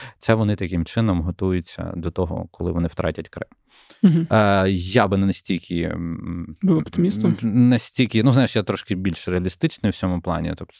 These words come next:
Speaker 1: це вони просто, е, розуміють, що їм треба буде розсередження свого флоту, і розглядають і таку можливість. Ну, звісно, привіт, е, грузинській владі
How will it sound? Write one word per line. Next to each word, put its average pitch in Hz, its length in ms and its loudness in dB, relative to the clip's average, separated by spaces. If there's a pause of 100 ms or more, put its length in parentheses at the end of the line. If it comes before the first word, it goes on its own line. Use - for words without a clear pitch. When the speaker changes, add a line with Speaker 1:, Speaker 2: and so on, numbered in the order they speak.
Speaker 1:
це 107 240 0
вони 104 240 0
просто, 90 580 -2 (480)
е, 87 500 0
розуміють, 95 360 0
що - 120 -6
їм 90 140 0
треба 90 280 0
буде 87 180 -2
розсередження 85 760 -4
свого 85 300 -10
флоту, 117 360 -4 (680)
і 95 520 0
розглядають 95 440 2
і 101 60 0
таку 98 200 -4
можливість. 78 560 -6
Ну, 98 100 0
звісно, 87 340 -6 (280)
привіт, 95 520 -2
е, - 200 -12 (840)
грузинській 87 580 -2
владі 139 460 -2